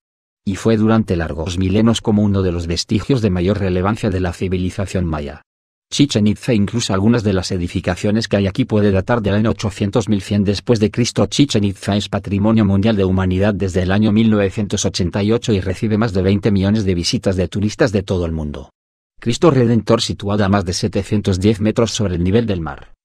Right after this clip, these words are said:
esta imponente figura de más de treinta metros de altitud se trata de un gigante Cristo con los brazos abiertos que acoge a cualquier turista que quiera visitar Río de Janeiro. Cristo Redentor terminó de construirse en el año mil novecientos treinta y uno tras cinco años de duro trabajo.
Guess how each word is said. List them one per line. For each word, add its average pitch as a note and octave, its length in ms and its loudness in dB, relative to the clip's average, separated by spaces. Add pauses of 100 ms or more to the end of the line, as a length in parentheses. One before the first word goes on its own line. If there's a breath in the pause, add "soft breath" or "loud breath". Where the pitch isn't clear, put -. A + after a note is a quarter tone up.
(120)
esta A2 260 -4
imponente G2 480 2
figura A2 340 0
de G2+ 80 2
más G#2 200 0
de B2 80 2
treinta G#2+ 340 2
metros A2 300 -2
de F#2+ 80 -2
altitud G2+ 400 0
se A2 160 0
trata A2+ 320 2
de F2+ 80 -2
un E2+ 120 -4
gigante G2+ 480 -2
Cristo G#2 380 -2
con F2 140 -2
los E2+ 100 -4
brazos E2+ 540 -8
abiertos F#2+ 420 -2
que - 100 -4
acoge A2+ 340 0
a F#2+ 60 0
cualquier G2 380 -4
turista F#2 400 -2
que G2 140 -2
quiera A#2+ 240 0
visitar G2 400 0
Río A2+ 180 4
de F#2+ 140 -2
Janeiro. E2 500 -8 (500)
Cristo A#2+ 300 2
Redentor A#2 480 2
terminó F2+ 400 0
de G#2 100 0
construirse G2 580 -2
en F#2 60 0
el F2+ 140 0
año G#2+ 180 2
mil C3+ 140 4
novecientos A#2 540 2
treinta F#2+ 340 -2
y F#2+ 80 2
uno A2+ 240 2
tras E2+ 260 -2
cinco C3 260 2
años A2+ 220 4
de G2 100 0
duro A2 200 4
trabajo. C#2+ 480 -10